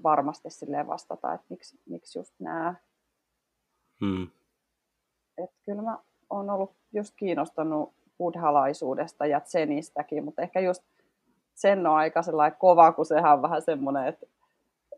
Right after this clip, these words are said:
Speaker 1: ö, tai mä oon kokenut, että se on vähän semmonen, että vähän niinku karsitaan turhat pois ja keskitytään siihen ytimeen, ja mä en ehkä oo ihan pystynyt siihen.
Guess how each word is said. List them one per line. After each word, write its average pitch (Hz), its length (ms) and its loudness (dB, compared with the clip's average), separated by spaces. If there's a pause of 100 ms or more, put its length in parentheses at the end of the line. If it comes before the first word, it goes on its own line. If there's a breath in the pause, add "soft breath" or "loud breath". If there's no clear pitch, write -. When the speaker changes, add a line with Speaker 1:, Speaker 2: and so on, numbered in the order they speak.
(140)
Speaker 1:
ö, 98 220 -4
tai 185 140 8
mä 180 100 8
oon 185 100 8
kokenut, 165 320 2
että 156 100 -6
se 170 60 2
on 151 60 2
vähän 170 160 2
semmonen, 151 400 0
että 143 380 2 (840)
vähän 170 160 -2
niinku 196 160 -4
karsitaan 220 580 6
turhat 220 340 4 (180)
pois 170 420 10
ja 151 80 0
keskitytään 156 640 0
siihen 160 260 -2
ytimeen, 160 400 -4
ja 147 80 -2
mä 160 140 -2
en 147 100 0
ehkä 139 340 -2
oo 113 60 2
ihan 139 200 -4
pystynyt - 460 -10
siihen. 196 480 -2